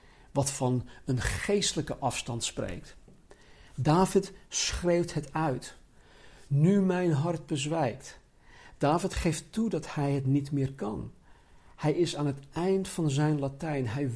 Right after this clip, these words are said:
weet het echt niet meer. Zijn hart bezwijkt. En omdat zijn hart bezwijkt, omdat hij mans genoeg is om toe te geven dat hij het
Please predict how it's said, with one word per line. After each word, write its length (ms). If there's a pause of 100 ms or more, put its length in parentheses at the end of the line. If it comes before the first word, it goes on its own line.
weet 280
het 120 (140)
echt 300
niet 160
meer. 340 (420)
Zijn 280
hart 440
bezwijkt. 640 (720)
En 100
omdat 420
zijn 200
hart 260
bezwijkt, 540
omdat 580
hij 140
mans 360
genoeg 400
is 200
om 180 (220)
toe 180
te 140
geven 400
dat 180
hij 120
het 140